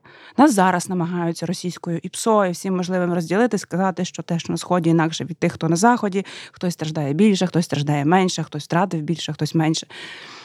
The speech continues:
Мені здається, що те, що ті слова, на які ми знаходимося, це момент перекидання містка. Ми єдині в болю і мусимо разом з того болю вигрібати всіма доступними нам способами.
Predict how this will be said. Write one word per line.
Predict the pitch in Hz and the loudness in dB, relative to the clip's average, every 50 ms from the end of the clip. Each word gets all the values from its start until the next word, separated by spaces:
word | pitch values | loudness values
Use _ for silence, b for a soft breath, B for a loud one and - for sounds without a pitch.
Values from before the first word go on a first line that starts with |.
| B B B | B B B
Мені | 190 202 208 | 0 0 0
здається, | 196 196 202 208 202 - 196 | 2 2 4 2 2 2 -2
що | 180 - 190 180 | -4 -4 -4 -4
те, | - - 196 | -2 0 -2
що | 190 - - - - _ _ _ _ | -2 -2 -6 -14 -18 _ _ _ _
ті | - - 214 | -6 -2 -2
слова, | 190 - 190 180 196 185 170 | 0 2 2 4 4 4 4
на | 160 160 | 4 2
які | - - - 180 | 0 0 0 2
ми | 180 170 | 2 2
знаходимося, | 160 165 160 - - 285 277 226 185 175 - - 185 180 _ _ _ _ _ _ _ _ _ _ _ _ - - - - | 2 0 -2 2 4 4 6 6 4 2 0 -4 -8 -10 _ _ _ _ _ _ _ _ _ _ _ _ -20 -20 -12 -6
це | - 180 | 0 2
момент | 190 180 175 175 175 170 | 4 4 6 4 4 2
перекидання | - 175 160 170 - 160 165 160 156 156 | 0 -4 -6 -4 -4 -2 -2 0 0 0
містка. | 160 151 - - - - 175 - _ - | -2 -4 -6 -8 -10 -10 -12 -12 _ 0
Ми | 214 214 220 - | 2 2 2 2
єдині | - 196 190 196 175 170 208 208 208 202 214 - _ _ | 0 0 0 0 2 4 4 4 4 4 2 -2 _ _
в | - 190 175 | -10 -8 -6
болю | 175 180 175 175 165 151 - - _ b b b b b b b b | -2 0 2 2 2 0 -2 -6 _ b b b b b b b b
і | 180 | 0
мусимо | 185 196 196 - 202 190 180 | 0 0 2 2 2 4 4
разом | 180 180 180 185 185 196 196 | 6 6 4 4 4 0 -2
з | - | -2
того | - 190 165 180 180 | -2 -2 -2 0 0
болю | 165 180 185 180 185 185 | 2 4 4 4 4 2
вигрібати | 160 170 185 165 180 165 170 175 180 - - | 2 2 0 0 0 0 0 0 -2 -2 -4
всіма | 175 - - - 170 160 156 | -6 -6 -4 -2 0 0 0
доступними | 156 170 - - 165 160 165 165 151 160 | -2 -4 -4 -6 -4 -2 0 0 2 2
нам | 151 - - | 0 0 -4
способами. | - - - 170 - - - - - - - | -6 -6 -8 -8 -6 -6 -8 -8 -8 -12 -12